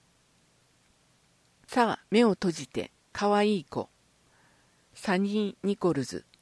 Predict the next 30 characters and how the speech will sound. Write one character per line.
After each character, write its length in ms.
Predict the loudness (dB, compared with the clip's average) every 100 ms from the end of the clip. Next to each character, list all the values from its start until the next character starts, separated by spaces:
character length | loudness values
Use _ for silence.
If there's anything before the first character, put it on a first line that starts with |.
| _ _ _ _ _ _ _ _ _ _ _ _ _ _ _ _ _ _
森 280 | -2 2 4
の 140 | 4
雪 300 | 4 0 -6 -4 0
氷。 240 | 0 -2 _ _ _ _ _ _ _ _ -20
シ 320 | -10 -4 -4
ー 40 |
シ 400 | -4 -6 -4 -6 -10
ー 40 |
ハ 200 | -4 -2
リ 120 | 0
ン 120 | 0 -2
ト 160 | -6
ン。 100 | -6 -12 _ _ _ _ _ _ _ _ _ _ _ _ _ _ _ _ _ _ _ -6
豚 300 | 0 2 2
の 120 | 0
し 160 | -4
っ 40 | -12 _
ぽ。 200 | -2 -2 _ _ _ _ _ _ _ _ _ _ _ -4
海 340 | 0 2 2
尾 140 | 2 -2 _
優。 300 | -2 -2 -2 -8 _ _ _ _ _ _ _ _ _ _ _ _ _ _ _ _ _ _ _
置 260 | -10 -10 2
手 160 | 6 6
紙 300 | 6 2 0
京 300 | 4 4 4
子 160 | 0
の 100 | -2
保 140 | -4 -6
険 340 | 0 0 0
証。 340 | -2 -2 -2